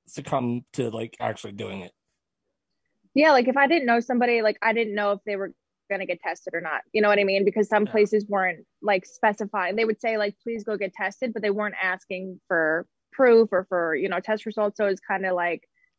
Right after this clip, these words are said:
Speaker 2: you know, you're just trusting someone based on what they say. Um, so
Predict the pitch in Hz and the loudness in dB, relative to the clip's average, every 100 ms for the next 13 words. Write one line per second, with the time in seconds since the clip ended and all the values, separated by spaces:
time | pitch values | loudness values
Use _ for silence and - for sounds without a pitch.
0 | _ _ - 190 180 156 160 - 196 185 | _ _ -12 -6 -2 -2 -2 -2 -2 -2
1 | - - _ - 202 208 208 196 190 175 | -12 -20 _ -4 -4 -2 -6 -4 -4 -4
2 | 175 180 196 175 165 - 180 180 214 _ | -2 -4 -4 -6 -6 -2 0 0 -2 _
3 | _ _ - 190 185 180 190 208 190 185 | _ _ -4 0 2 0 -2 0 2 2
4 | 180 185 | 2 -4